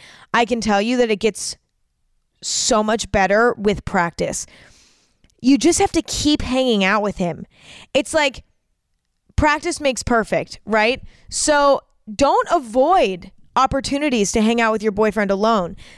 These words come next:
Think of it like this. Every time I hang out with my boyfriend alone, I am one hangout closer to feeling comfortable with this. It just takes time because when you're young,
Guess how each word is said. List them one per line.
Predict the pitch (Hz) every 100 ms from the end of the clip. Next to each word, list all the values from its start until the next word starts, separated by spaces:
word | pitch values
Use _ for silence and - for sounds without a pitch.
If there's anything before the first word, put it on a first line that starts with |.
| -
Think | - 359
of | 320
it | 254
like | 240 214
this. | 254 185 - -
Every | 262 349
time | 349 320
I |
hang | 277 277
out | 254
with | 233
my | 226
boyfriend | 214 220 208 214
alone, | 202 190 190 247 277 - - _ _
I | 233 247
am | 240 220 208 190 _ -
one | 185 214 254 302
hangout | 277 254 254 240 -
closer | 196 208 208 269 285 294 _ _ _ _ _
to | - 254
feeling | 254 233 214
comfortable | 202 214 185 180 160 107 - _ _
with | 202 196
this. | 175 - - - - _ _ _
It | 302
just | - 415 -
takes | 359 381 -
time | - 269 427 403 190 175 - _ _ _ -
because | 311 370 330 - - _ _ _ _ _ _
when | 254 339
you're | 349 339
young, | 247 240 240 285 359 392